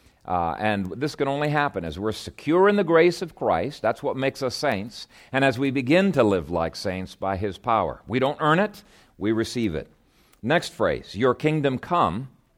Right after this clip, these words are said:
implies not only that we are subjects of a king,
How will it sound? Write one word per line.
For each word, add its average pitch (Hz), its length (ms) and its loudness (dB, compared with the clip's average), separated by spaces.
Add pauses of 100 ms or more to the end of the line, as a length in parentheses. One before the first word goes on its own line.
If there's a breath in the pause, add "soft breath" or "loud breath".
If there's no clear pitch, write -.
(400)
implies 151 540 4
not 180 200 4
only 220 220 4
that 135 160 2
we 156 160 2
are 127 80 6
subjects 117 720 -2
of 110 80 -4
a 95 60 -2
king, 95 460 -6